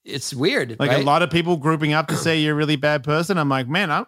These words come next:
Speaker 1: Yeah.
Speaker 2: I'm getting out of here. I don't like that."
Speaker 1: Yeah.
Speaker 2: I don't wanna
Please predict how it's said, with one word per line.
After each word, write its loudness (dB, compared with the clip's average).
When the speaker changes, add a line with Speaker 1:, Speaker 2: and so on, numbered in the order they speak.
Speaker 1:
Yeah. 2
Speaker 2:
I'm 2
getting 0
out 2
of 2
here. -2
I -4
don't -2
like 0
that." 2
Speaker 1:
Yeah. 0
Speaker 2:
I -10
don't -10
wanna -4